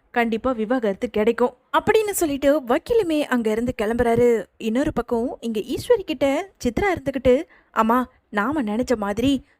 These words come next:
சேது வக்கீல் கிட்ட போயிட்டான். எப்படியோ அந்த தமிழ்ச்செல்வியும் இந்த விவாகரத்துக்கு ஒத்துக்கிட்டு அவளும் கையெழுத்து போட்டு கொடுத்துட்டா ரெண்டு பேரும் பிரிஞ்சிடுவாங்கம்மா." "ஆமாண்டி, நாமளும் அதை தானே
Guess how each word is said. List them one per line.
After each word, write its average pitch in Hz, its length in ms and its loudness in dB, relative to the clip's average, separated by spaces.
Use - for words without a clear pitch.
சேது 214 240 2
வக்கீல் 220 440 -2
கிட்ட 208 140 0
போயிட்டான். 240 300 2
எப்படியோ 214 480 2
அந்த 196 340 -6
தமிழ்ச்செல்வியும் 226 760 -2
இந்த 247 240 0
விவாகரத்துக்கு 254 640 -2
ஒத்துக்கிட்டு 233 440 2
அவளும் 202 400 -2
கையெழுத்து 226 460 0
போட்டு 214 240 -2
கொடுத்துட்டா 233 400 2
ரெண்டு 285 320 0
பேரும் 247 260 0
பிரிஞ்சிடுவாங்கம்மா." 214 720 0
"ஆமாண்டி, 240 420 4
நாமளும் 262 460 2
அதை 247 120 2
தானே 349 200 0